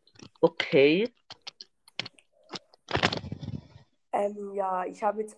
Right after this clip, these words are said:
Speaker 2: einundzwanzigtausend Trophäen fast. Ich habe jetzt zwanzigtausendachthundertfünfzig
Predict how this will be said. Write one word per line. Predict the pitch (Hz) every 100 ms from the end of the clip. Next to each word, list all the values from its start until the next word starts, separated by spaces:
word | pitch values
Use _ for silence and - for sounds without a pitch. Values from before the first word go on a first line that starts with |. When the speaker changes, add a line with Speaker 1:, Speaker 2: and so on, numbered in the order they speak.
| -
Speaker 2:
einundzwanzigtausend | 180 233 262 254 - 226 226 - - 214 214 214
Trophäen | - 190 - 208 233
fast. | - 254 311 -
Ich | 214
habe | 202
jetzt | 196 -
zwanzigtausendachthundertfünfzig | - 220 - - 208 202 208 - - 208 196 185 185 180 - -